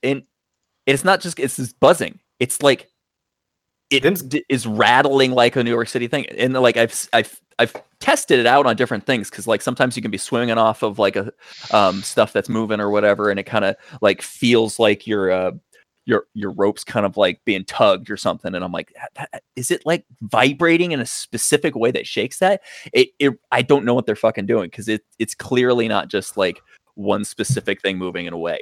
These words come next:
Speaker 1: It's like they've, they've got three hundred, it's got, it's some extremely good mechanics that are making these haptic sensors, and it's bravo.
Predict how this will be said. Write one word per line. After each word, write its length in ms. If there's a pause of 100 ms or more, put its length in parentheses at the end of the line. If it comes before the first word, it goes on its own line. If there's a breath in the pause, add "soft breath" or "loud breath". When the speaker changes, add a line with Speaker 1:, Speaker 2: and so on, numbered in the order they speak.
Speaker 1:
It's 300
like 240
they've, 260
they've 140 (220)
got 140 (120)
three 220
hundred, 280 (460)
it's 240
got, 220
it's 200
some 220 (680)
extremely 680
good 260
mechanics 500
that 120
are 60
making 260
these 140
haptic 380
sensors, 460
and 140
it's 200
bravo. 400